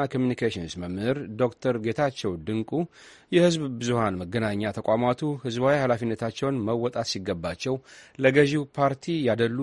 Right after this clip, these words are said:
ዘገባዎችን በመስራት ላይ ተጠምደዋል ይላሉ። ይኸው አካሄድ ጉዳት እያስከተለ እንደሚገኝ የገለጹት ዶክተር ጌታቸው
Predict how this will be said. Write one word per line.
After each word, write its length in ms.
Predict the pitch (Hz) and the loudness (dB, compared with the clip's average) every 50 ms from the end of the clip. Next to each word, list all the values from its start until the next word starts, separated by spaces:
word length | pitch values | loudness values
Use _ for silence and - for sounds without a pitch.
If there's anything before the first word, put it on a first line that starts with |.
| 131 107 | -2 -2
ዘገባዎችን 580 | 107 101 120 110 110 95 95 - - 131 123 | 0 0 0 0 0 0 -2 -2 -4 -4 -2
በመስራት 460 | 110 110 113 113 - 120 117 113 - | -2 -2 -2 -2 0 0 0 0 2
ላይ 180 | 139 143 147 147 131 - | 0 0 -2 -2 -4 -4
ተጠምደዋል 840 | 139 127 - - - 123 107 98 92 82 85 76 76 73 76 76 | -6 -6 -4 -4 -4 -4 -2 -4 -4 -6 -6 -6 -6 -6 -8 -8
ይላሉ። 340 | 76 82 98 104 110 107 101 87 - - _ _ - - - - - - - - - | -8 -4 -2 -2 -2 -2 -4 -6 -10 -14 _ _ -20 -20 -20 -20 -20 -20 -20 -4 4
ይኸው 220 | 120 143 175 185 165 | 8 10 12 12 12
አካሄድ 480 | 147 143 - - 147 143 147 156 143 127 | 10 10 6 2 4 6 6 6 4 2
ጉዳት 340 | 110 117 120 127 139 139 - | 2 4 6 6 6 6 2
እያስከተለ 600 | 110 107 127 127 123 - - - - - 113 98 | 2 2 4 4 2 2 -2 -6 -6 -4 -4 -4
እንደሚገኝ 540 | 98 95 90 92 95 95 90 92 123 120 110 | -4 -4 -4 -6 -6 -8 -4 -2 0 0 0
የገለጹት 560 | 95 85 117 113 107 107 113 - - 135 120 101 | 0 -2 -2 -2 0 0 -2 0 -2 -4 -4 -2
ዶክተር 360 | 80 110 110 - - 117 98 90 | -2 -4 -4 -2 -2 -4 -4 -4
ጌታቸው 500 | 95 95 - 131 127 123 - 156 147 | -4 -2 0 0 0 0 2 2 2